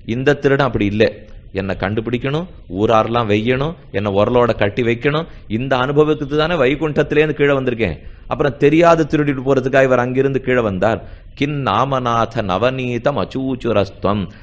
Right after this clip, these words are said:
தச்சாதனாய யதிதே மதிராவிராசீத் கிம் முக்த திக்த மமுனாகர பல்லவந்தே காத்ரே பிரமுக்ய நிரகாக்கில நிர்விசங்கா."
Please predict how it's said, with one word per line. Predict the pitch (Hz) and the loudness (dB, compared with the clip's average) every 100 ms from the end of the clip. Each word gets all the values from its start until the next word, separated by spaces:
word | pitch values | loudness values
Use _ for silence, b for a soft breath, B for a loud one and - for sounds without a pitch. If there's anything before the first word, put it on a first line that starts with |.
| B - | B 0
தச்சாதனாய | 113 113 - 110 117 117 120 123 123 127 | 0 0 2 4 6 4 2 4 2 2
யதிதே | 131 127 135 139 156 | 0 0 0 0 0
மதிராவிராசீத் | 147 95 131 92 120 139 110 107 101 107 98 95 95 B B - | -2 -4 -2 -2 -2 -2 2 2 0 -4 -6 -4 -6 B B -6
கிம் | 143 170 | -4 0
முக்த | 160 151 - | 0 0 0
திக்த | 139 117 113 123 | 0 0 -2 -2
மமுனாகர | 123 104 135 123 113 110 101 90 | -2 -2 -2 0 0 0 -2 -2
பல்லவந்தே | 85 107 113 101 98 82 113 143 - B B | -2 -2 -2 -2 -4 -4 -2 -2 -8 B B
காத்ரே | 85 117 139 - 127 110 - | 2 2 2 -2 2 2 0
பிரமுக்ய | 104 135 113 107 | -2 -2 -4 -4
நிரகாக்கில | 98 95 95 113 - - 127 120 | -2 0 2 2 0 -2 0 0
நிர்விசங்கா." | 101 139 147 117 104 98 92 90 | 0 -2 -2 -2 -6 -2 -2 -2